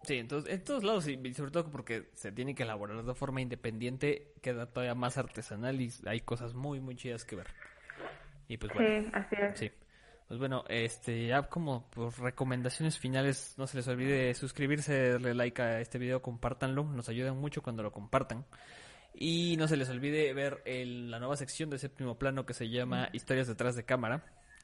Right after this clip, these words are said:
Speaker 1: que es un bonito, este, podcast que dura cinco minutos. Ese nada más es para escuchar, no pueden ver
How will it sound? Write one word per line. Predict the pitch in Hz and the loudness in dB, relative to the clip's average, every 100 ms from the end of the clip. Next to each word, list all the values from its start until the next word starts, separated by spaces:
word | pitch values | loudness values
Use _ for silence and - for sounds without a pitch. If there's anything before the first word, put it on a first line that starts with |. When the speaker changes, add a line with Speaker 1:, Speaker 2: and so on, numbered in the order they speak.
| - | -14
Speaker 1:
que | - 104 95 85 | -12 -10 -10 -8
es | 107 - | -8 -6
un | 120 | -4
bonito, | 117 113 117 107 101 98 98 107 | -4 -2 0 0 0 -4 -4 -6
este, | 92 - - | -8 -8 -10
podcast | - 123 - 127 | -2 0 0 0
que | 127 | 0
dura | 135 | 0
cinco | - 156 156 | 0 0 2
minutos. | 143 143 127 123 | 2 4 4 4
Ese | - 127 123 | -2 -6 -4
nada | 123 | -4
más | 127 | -4
es | 131 | -2
para | 131 | -4
escuchar, | - 117 156 147 | -4 -2 0 2
no | 131 | 2
pueden | 123 120 117 | 4 4 4
ver | 117 | 2